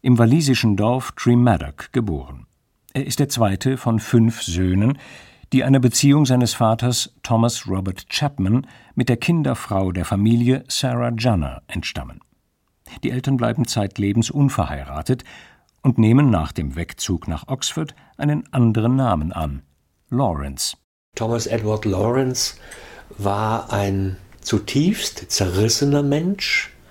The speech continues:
Speaker 2: von Selbstzweifeln geplagt, maßlos ehrgeizig, geltungsbedürftig.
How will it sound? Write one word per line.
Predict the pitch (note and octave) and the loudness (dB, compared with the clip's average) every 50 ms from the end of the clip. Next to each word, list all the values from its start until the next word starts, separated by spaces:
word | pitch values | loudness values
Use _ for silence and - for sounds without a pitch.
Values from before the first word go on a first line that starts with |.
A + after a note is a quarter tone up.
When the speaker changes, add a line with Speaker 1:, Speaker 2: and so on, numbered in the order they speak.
| - | -6
Speaker 2:
von | - C3 A#2 G2 | -2 -2 0 0
Selbstzweifeln | - B2+ D3 D3+ - - - - D#3+ D3+ D3 D#3 D#3 - D#3+ D#3+ | 2 0 0 0 -2 -4 -4 -2 0 0 0 0 0 -2 -2 -2
geplagt, | D#3 D3+ D#3 - - D3 D#3 F3+ A3+ A#3+ - - - - - - - - - _ - - | -2 -4 -6 -2 -2 -2 -2 -2 -4 -8 -10 -14 -14 -14 -14 -14 -16 -20 -20 _ -12 -6
maßlos | G#2+ G2+ G2+ G#2+ B2+ D3+ D3+ - D#3 D3 D3 C#3+ - | -2 -2 0 0 0 -2 -2 0 2 2 2 2 -2
ehrgeizig, | - G#2 A#2 C3 C#3+ C#3+ - D3 D3+ D#3 D#3+ D#3+ - - F3 F3+ F3 - - - - - - - - - - - - - - - - - G#2 G#2 | -2 0 0 0 0 0 0 0 0 0 -2 -2 -2 -2 -2 -2 -4 -6 -16 -20 -20 -20 -20 -20 -20 -20 -20 -20 -20 -20 -20 -12 -6 -2 0 0
geltungsbedürftig. | A2 G#2+ - G#2 F#2+ - - - F#2 - - F#2+ F2+ F2 - - - G2 - | 0 0 0 -2 -2 -2 -4 -6 -6 -6 -6 -6 -6 -8 -10 -8 -8 -8 -8